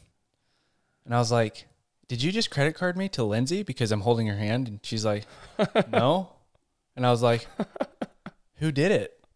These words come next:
Speaker 1: And, and she's like, "No one credit carded you." And I was like, "I've been violated."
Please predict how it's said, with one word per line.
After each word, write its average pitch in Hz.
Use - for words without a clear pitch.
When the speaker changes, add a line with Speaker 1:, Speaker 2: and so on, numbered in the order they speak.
Speaker 1:
And, 113
and 113
she's 120
like, 113
"No 113
one 170
credit 143
carded 107
you." 107
And 104
I 107
was 104
like, 104
"I've 175
been 180
violated." 165